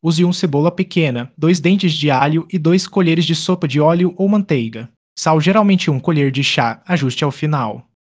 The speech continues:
Medidas métricas: um xícara de arroz, aproximadamente cento e oitenta G, uma xícara de legumes, aproximadamente cento e vinte e cinco, cento e cinquenta G, dependendo do corte. Na primeira vez, fique de olho na textura do arroz,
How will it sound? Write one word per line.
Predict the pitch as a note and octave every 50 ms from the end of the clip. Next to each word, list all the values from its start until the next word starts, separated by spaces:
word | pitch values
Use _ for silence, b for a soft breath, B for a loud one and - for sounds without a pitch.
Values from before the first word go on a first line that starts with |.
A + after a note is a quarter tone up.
| _ _ C3
Medidas | B2+ A#2 D3 D#3 E3 D#3 C3+
métricas: | C3 C3 C#3+ D3+ D#3 C#3 C3+ - G#2 B2 - - - _ -
um | F3 G3
xícara | G#3 - - G#3 F#3+ - F#3 E3
de | C#3+ D3
arroz, | C#3+ B2 A#2+ D3 C#3+ D#3 D3+ F3
aproximadamente | E3+ E3+ - F3+ F3 - - G3+ A3 G#3+ G#3+ F#3+ E3 E3+ F3 F#3 A3 F#3+
cento | D#3+ - - G3+ A3 -
e | G#3
oitenta | F3+ - - D#3+ D#3+ D#3+ F3+ D#3+
G, | C#3 C#3+ C3+ C3 C3 - _ -
uma | F#3 G#3+
xícara | G#3 - - G#3+ G3 - F#3+ F3
de | E3
legumes, | F#3 F3+ F3 C3+ D3 E3 F3 E3+ D#3
aproximadamente | F3+ F3 - F#3+ F#3 F3+ - G#3 G#3 G#3+ G3 F#3+ E3 F3 F#3 F#3 F#3+
cento | F3+ - - G3 G3+ -
e | G#3+ E3
vinte | D3+ F3+ F#3+ -
e | G#3
cinco, | F#3 - E3+ D#3+ - F3+
cento | - - F#3+ G#3 A3+ A3+ A3
e |
cinquenta | F#3 - F#3+ F#3 - E3 E3+ E3 F#3+ E3+
G, | C#3 F3
dependendo | E3+ G3 G3+ - G#3 F3+ D#3 F3 D3+ D3+ D#3 D3+
do | D3+ D#3
corte. | D#3 - - D#3 C3+ A#2 G#2 G2 - - - - _ _ _ _ _ _
Na | C3+ C3 B2
primeira | - C#3+ D3+ E3 F3+ F#3+ F#3
vez, | C3 C3 C3 C3 C#3+ - -
fique | - - - - F#3+ - F#3+
de | D3+ D#3
olho | C#3 C3 C3 C#3+
na | D#3 F3+ F#3
textura | F#3 G#3 F#3+ - - - F#3+ G3 F#3
do | F3+ F3
arroz, | D#3 D3+ D#3 D#3 D#3+ D#3+ D#3+ - -